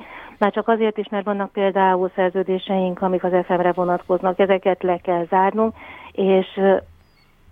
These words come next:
nem lett több, ö, hát, humán erőforrásunk, nincs több ember, aki ezzel foglalkozna, hanem inkább, ö, kevesebb. Biztos vagyok benne, hogy fognak hozzánk csatlakozni újak, akik például ehhez a részéhez sokkal jobban értenek,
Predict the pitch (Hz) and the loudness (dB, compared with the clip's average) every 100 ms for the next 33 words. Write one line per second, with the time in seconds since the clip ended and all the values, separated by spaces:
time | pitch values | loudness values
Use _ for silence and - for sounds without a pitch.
0 | - _ 208 214 196 190 _ 202 185 170 | -20 _ -2 0 0 -4 _ -2 -2 0
1 | 190 185 - - - - - - _ _ | 0 0 -2 -20 -20 -20 -20 -20 _ _
2 | _ _ _ 208 - 220 202 202 202 208 | _ _ _ -8 -2 0 2 4 4 2
3 | - 208 202 208 202 226 220 214 226 214 | 2 2 4 2 0 0 -2 2 2 2
4 | - 196 180 185 175 175 175 175 - 190 | 0 -2 0 0 -2 -2 0 -2 0 2
5 | 175 175 170 - 185 208 208 214 202 208 | 2 2 -2 0 0 0 0 0 0 0
6 | 202 208 202 196 196 190 - 185 180 180 | 2 0 0 -2 -4 -6 -4 0 0 0
7 | 196 180 180 196 180 170 - 175 170 _ | 0 2 0 -2 -2 -2 -2 -2 -2 _
8 | 202 233 - 220 214 202 190 202 190 190 | -2 -2 0 -2 0 -2 0 0 0 -2
9 | 185 - 196 190 - 190 190 185 190 190 | -2 -2 0 0 0 0 0 0 -2 0
10 | 185 - 180 185 180 185 - 190 196 226 | -4 -2 -6 -4 -6 -6 -4 -2 2 2
11 | 254 - 240 220 _ 294 185 185 180 185 | 0 -2 -4 -10 _ -2 0 0 -2 -2
12 | 175 170 170 170 160 175 165 165 160 - | -4 -4 -6 -8 -8 -8 -8 -10 -14 -12
13 | 170 180 175 180 175 175 - 185 196 | -8 -8 -6 -6 -4 -6 -4 -2 -2